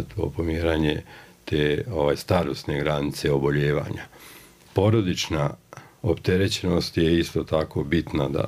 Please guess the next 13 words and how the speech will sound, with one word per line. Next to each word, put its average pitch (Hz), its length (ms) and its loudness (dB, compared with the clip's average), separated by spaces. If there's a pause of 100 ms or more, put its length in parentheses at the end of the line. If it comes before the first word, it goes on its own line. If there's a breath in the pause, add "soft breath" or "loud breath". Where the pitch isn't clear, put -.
da 85 200 -4
se - 180 -4
ima 76 240 2
na 71 140 2
umu. 85 440 2 (520 loud breath)
Znači, 82 560 0 (160)
moramo 82 460 0
posebno 80 840 0
da 80 80 0
se - 160 -2
obraća 76 440 0
pažnja 85 560 0
za 76 240 0